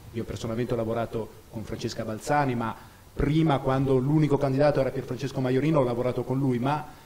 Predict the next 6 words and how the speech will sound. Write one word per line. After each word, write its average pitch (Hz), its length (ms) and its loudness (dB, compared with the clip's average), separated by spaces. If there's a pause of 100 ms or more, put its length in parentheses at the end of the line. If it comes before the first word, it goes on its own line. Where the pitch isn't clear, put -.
(240)
eh, 127 580 -4
insieme 180 600 4
abbiamo 139 300 2
fatto 151 320 2
una 139 160 2
scelta, 143 760 0